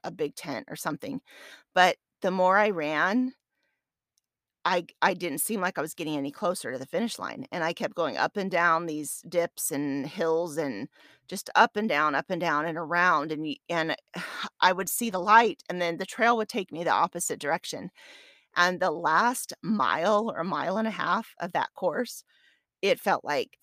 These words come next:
five. I mean, it was just like, "I am never gonna get to the finish line, ever. I'm not gonna get there." And it just seemed like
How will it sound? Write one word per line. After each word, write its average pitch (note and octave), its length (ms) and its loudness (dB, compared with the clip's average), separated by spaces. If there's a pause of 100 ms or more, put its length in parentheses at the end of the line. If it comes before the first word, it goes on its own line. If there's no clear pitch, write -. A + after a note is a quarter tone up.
five. C#3 400 0 (120)
I F3 80 -6
mean, F3 140 0
it D#3+ 60 2
was F#3+ 160 0
just G3 180 -8
like, D#3+ 240 -2
"I F3 140 0
am F3 280 -4
never D#3 500 -6 (180)
gonna D3+ 200 -4
get A#2 220 -4 (100)
to - 120 -10
the B2 100 -10
finish D3 380 -10
line, - 220 -8 (220)
ever. B3+ 280 2 (120)
I'm A#3 120 0
not A3 180 0
gonna A3 160 -2
get A3 180 -4
there." F#3+ 320 -4
And G#3+ 120 -6
it D3+ 100 -6
just - 220 -8
seemed A3 160 -2
like G#3+ 280 -2